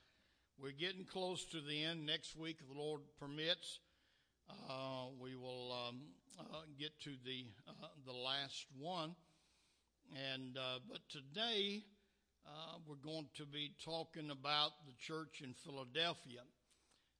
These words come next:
um, and, uh, the church with the open door. That's what I've entitled this message, Philadelphia, the church with the open door. Now, when I say Philadelphia, we're not talking about the United States. <laughs>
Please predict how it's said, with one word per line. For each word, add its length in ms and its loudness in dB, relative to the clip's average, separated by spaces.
um, 540 -2
and, 200 -4
uh, 260 0
the 160 -14
church 600 0
with 220 -4
the 160 -2
open 360 -2
door. 340 -4
That's 220 -8
what 180 -6
I've 120 -4
entitled 560 -2
this 240 -6
message, 640 -6
Philadelphia, 760 4
the 120 -10
church 400 -2
with 160 -10
the 140 0
open 320 0
door. 320 0
Now, 320 6
when 140 0
I 120 6
say 280 0
Philadelphia, 760 0
we're 80 -4
not 240 -2
talking 240 -2
about 180 0
the 60 -12
United 360 0
States. 640 -2
<laughs> 40 -2